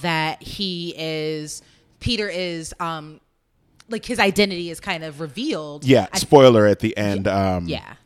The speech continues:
Speaker 2: you, you get a, a post-credit scene where J. Jonah Jameson as, um,
Speaker 1: A fearmonger.
Speaker 2: Yeah, basically <laughs> as an Alex Jones style character, um, reveals th-, that,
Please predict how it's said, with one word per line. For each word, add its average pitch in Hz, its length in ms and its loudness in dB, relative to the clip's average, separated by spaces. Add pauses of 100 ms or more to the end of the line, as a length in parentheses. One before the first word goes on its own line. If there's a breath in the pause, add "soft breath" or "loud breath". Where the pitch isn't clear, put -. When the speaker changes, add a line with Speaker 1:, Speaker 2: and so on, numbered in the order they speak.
(120)
Speaker 2:
you, 113 300 2
you 107 160 2
get 104 160 4
a, 95 200 0
a 92 60 -8
post-credit 104 460 -2
scene 98 180 -6
where 87 240 0 (180)
J. 110 200 0
Jonah 117 260 0
Jameson 104 460 -2 (360 soft breath)
as, 107 380 0
um, 90 600 -4 (280)
Speaker 1:
A 185 80 -6
fearmonger. 143 680 -8 (440)
Speaker 2:
Yeah, 131 240 2
basically 143 500 4
<laughs> - 0 -
as 120 160 2
an 120 200 2
Alex 110 280 0
Jones 104 360 -2
style 92 280 -2
character, 87 600 -6 (440 soft breath)
um, 90 600 -4
reveals 104 520 2
th-, 101 140 -4
that, 95 320 -2